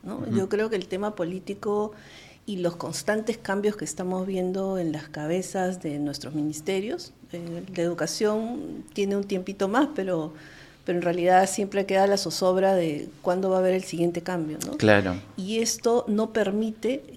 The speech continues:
Speaker 1: que haya una continuidad, y más cuando enfrentamos este reto tan grande, ¿no? De, no solo de seguir avanzando, como dijimos a, a, a, al principio, frente a, a las brechas que teníamos, sino justamente de, de hacer frente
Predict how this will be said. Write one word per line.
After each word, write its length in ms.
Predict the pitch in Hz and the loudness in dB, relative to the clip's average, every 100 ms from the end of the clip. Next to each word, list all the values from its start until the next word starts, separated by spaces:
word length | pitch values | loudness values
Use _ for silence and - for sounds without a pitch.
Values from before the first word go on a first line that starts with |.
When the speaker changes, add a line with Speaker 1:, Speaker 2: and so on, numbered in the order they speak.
| - | -2
Speaker 1:
que 100 | 185 | 2
haya 180 | 180 190 | 2 2
una 160 | 202 | 0
continuidad, 640 | 196 165 143 131 143 139 - - - - - | -2 -2 -2 -4 -4 -6 -10 -20 -20 -20 -8
y 120 | 202 | -4
más 300 | 202 233 262 | 0 0 0
cuando 260 | - 247 185 | 0 0 0
enfrentamos 720 | 165 156 156 196 202 208 - | -4 -2 -2 0 -2 -2 -4
este 240 | 202 - 190 | -6 -2 0
reto 260 | 185 190 | 0 -2
tan 180 | 202 165 | -2 0
grande, 400 | 165 233 175 143 | 0 0 -2 -4
¿no? 240 | - - 311 - | -6 -6 -6 -8
De, 300 | 196 175 156 - - - - - - - - | -4 -2 -2 -8 -20 -20 -20 -20 -20 -14 -4
no 160 | 196 | -2
solo 320 | 196 226 233 | 0 2 4
de 120 | 220 180 | 4 4
seguir 340 | - 180 226 | 2 2 6
avanzando, 560 | 247 185 214 247 220 185 | 6 6 4 2 2 0
como 180 | 175 | -2
dijimos 400 | 160 165 185 196 | -2 -2 -4 -2
a, 140 | 214 135 | 0 0
a, 220 | - 170 | 0 -4
a, 540 | - - - - - 160 | -6 -10 -10 -10 -8 -8
al 80 | |
principio, 640 | 160 170 165 226 220 214 208 | -6 -6 -4 -6 0 0 0
frente 420 | 208 175 156 160 | -2 -6 -4 -4
a, 100 | 151 | -4
a 200 | - 151 | -4 -4
las 180 | 147 160 | -4 -2
brechas 320 | 196 196 226 | -2 -2 -4
que 120 | 190 | -6
teníamos, 520 | 175 170 185 202 214 | -4 -4 -2 -2 -4
sino 460 | 208 165 165 180 190 | -4 -4 0 0 0
justamente 840 | - 220 220 214 202 202 208 226 | -2 -6 -4 -6 -4 -4 -2 -2
de, 220 | 190 160 - - - - - | -2 -4 -8 -18 -20 -20 -4
de 160 | 180 | 2
hacer 280 | 165 - 208 | 2 2 -2
frente 580 | 208 220 220 220 226 | 0 0 0 0 -2